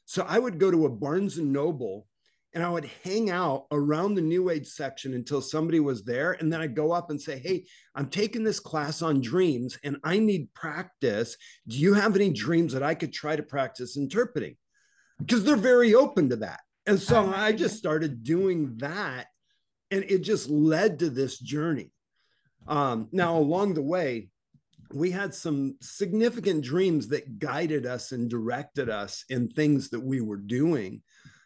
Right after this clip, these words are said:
Speaker 1: But the most impact really from dreams is helping other people realize is the beautiful thing about a dream interpretation. It, it's, it's different than prophecy in this. I-, if, if I get a prophetic word for somebody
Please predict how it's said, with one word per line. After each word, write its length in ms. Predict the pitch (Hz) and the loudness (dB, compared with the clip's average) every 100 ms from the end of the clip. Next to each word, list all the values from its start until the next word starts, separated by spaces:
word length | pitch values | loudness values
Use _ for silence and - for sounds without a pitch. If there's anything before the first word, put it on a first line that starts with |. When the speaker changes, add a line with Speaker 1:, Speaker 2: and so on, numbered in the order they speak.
| _ | _
Speaker 1:
But 180 | 151 - | -4 0
the 100 | 151 | 2
most 500 | 139 139 151 202 202 | 4 6 6 4 0
impact 480 | 202 196 156 131 - | -4 -4 -6 -8 -10
really 460 | 127 143 185 214 | -4 2 4 6
from 240 | 202 175 156 | 4 -2 -4
dreams 600 | 139 160 202 233 160 - | -2 -2 0 -2 -6 -6
is 200 | 151 131 | -4 -4
helping 460 | - 151 160 165 131 | -4 -6 -2 -2 -2
other 260 | 139 156 190 | -2 0 -2
people 380 | - 170 - 139 | -4 -10 -4 -2
realize 500 | 135 160 131 107 101 - - _ | 2 2 2 -2 -8 -14 -16 _
is 100 | - | -8
the 100 | 120 | -2
beautiful 560 | 151 - 190 240 247 254 | -2 0 2 2 2 0
thing 220 | - 220 | 0 2
about 240 | 190 180 151 | 2 4 2
a 40 | |
dream 300 | 120 151 156 | 2 2 2
interpretation. 920 | 147 - 135 - - 123 110 - - - _ _ _ _ _ _ | 2 -2 -8 -10 -6 -4 -4 -10 -12 -16 _ _ _ _ _ _
It, 220 | 180 165 | 2 4
it's, 320 | 185 170 - - | 2 0 -2 -2
it's 220 | 175 - | -2 -2
different 580 | 127 120 196 214 247 180 | -4 2 2 2 -2 0
than 160 | 202 190 | 0 0
prophecy 720 | - 156 165 156 143 139 127 | -4 -6 -6 -6 -8 -6 -4
in 180 | 120 135 | -4 -4
this. 400 | 117 - - - | -6 -8 -12 -2
I-, 140 | 151 - | -2 2
if, 240 | 160 - | 0 0
if 200 | - 190 | 0 0
I 140 | - 208 | 2 0
get 160 | 226 | 2
a 40 | 233 | 0
prophetic 500 | - 170 160 151 151 | 0 -4 0 0 0
word 220 | 147 147 | 0 -2
for 140 | - 139 | -2 -10
somebody 600 | - 127 120 110 113 | -6 -6 -4 -4 -6